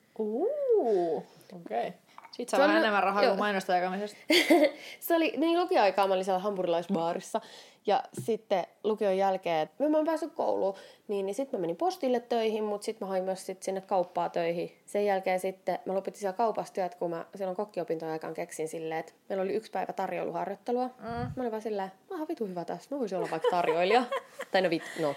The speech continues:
Speaker 1: Niin,
Speaker 2: niin.
Speaker 1: niin, niin, niin,
Speaker 2: Mä
Speaker 1: niin.
Speaker 2: ajattelin vaan, että mä oon tosi hyvä tässä, että mä
Speaker 1: Mm.
Speaker 2: voisin olla tarjoilija. Mä hain tarjoilijaksi ilman, niinku,
Speaker 1: koulutusta.
Speaker 2: Tai mitään sellaista.
Speaker 1: Niin,
Speaker 2: Niin kuin
Speaker 1: niin.
Speaker 2: mä en ollut tehnyt aikaisemmin niitä
Speaker 1: Joo.
Speaker 2: hommia, sen yhden päivän <laughs> harjoittelun, koska mä litsasin myös aika paljon niiltä tunneilta.
Speaker 1: Ups.
Speaker 2: Sitten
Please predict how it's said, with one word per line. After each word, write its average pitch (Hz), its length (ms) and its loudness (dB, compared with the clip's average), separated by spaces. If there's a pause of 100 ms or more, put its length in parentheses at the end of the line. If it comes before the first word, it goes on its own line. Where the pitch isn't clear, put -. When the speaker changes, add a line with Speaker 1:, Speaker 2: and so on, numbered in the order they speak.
Speaker 1:
Niin, - 120 4
Speaker 2:
niin. 160 120 4
Speaker 1:
niin, 233 200 4
niin, - 0 -
niin, 349 160 2
Speaker 2:
Mä 330 60 0
Speaker 1:
niin. 320 100 2
Speaker 2:
ajattelin 415 300 4
vaan, 339 80 6
että 381 100 2
mä 466 80 4
oon 311 80 2
tosi 254 260 4
hyvä 208 200 6
tässä, 180 360 -2
että - 120 -4
mä 480 60 2
Speaker 1:
Mm. 508 40 2
Speaker 2:
voisin 190 280 0
olla 165 100 2 (100)
tarjoilija. 180 540 2 (440)
Mä 453 100 0
hain 240 180 4
tarjoilijaksi 202 680 0
ilman, 220 340 4
niinku, 190 340 0 (880)
Speaker 1:
koulutusta. 233 400 -6 (200)
Speaker 2:
Tai 359 140 4
mitään 294 300 4
sellaista. 269 380 4
Speaker 1:
Niin, - 0 -
Speaker 2:
Niin 226 140 6
kuin 233 80 2
Speaker 1:
niin. 262 60 6
Speaker 2:
mä - 40 6
en 247 60 4
ollut 233 120 2
tehnyt 302 200 4
aikaisemmin 220 380 2
niitä 202 140 0
Speaker 1:
Joo. 233 120 6
Speaker 2:
hommia, 190 240 4 (100)
sen 214 160 2
yhden 233 160 6
päivän 214 260 4 (200)
<laughs> - 140 0
harjoittelun, 277 840 6
koska 208 240 0
mä 185 60 0
litsasin 185 380 0
myös 170 160 -2
aika 180 140 -2
paljon 180 260 2
niiltä - 200 -4
tunneilta. 247 480 2 (640)
Speaker 1:
Ups. - 260 -12
Speaker 2:
Sitten 285 460 4